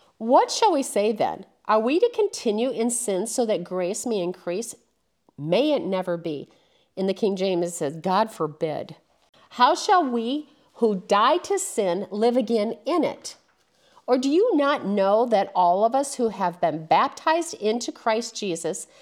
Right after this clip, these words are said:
have been baptized into his death?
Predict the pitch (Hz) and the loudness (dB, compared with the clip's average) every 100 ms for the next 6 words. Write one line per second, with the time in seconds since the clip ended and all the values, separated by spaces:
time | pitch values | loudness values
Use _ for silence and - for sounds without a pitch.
0 | - - 247 214 220 208 190 214 254 392 | -20 -2 -2 0 -4 -6 -4 0 0 0
1 | - - 190 151 156 - - 185 - 202 | -4 -10 -8 -6 -8 -10 -8 -8 -6 -4
2 | 220 214 - 240 - - | -6 -2 0 0 -2 -10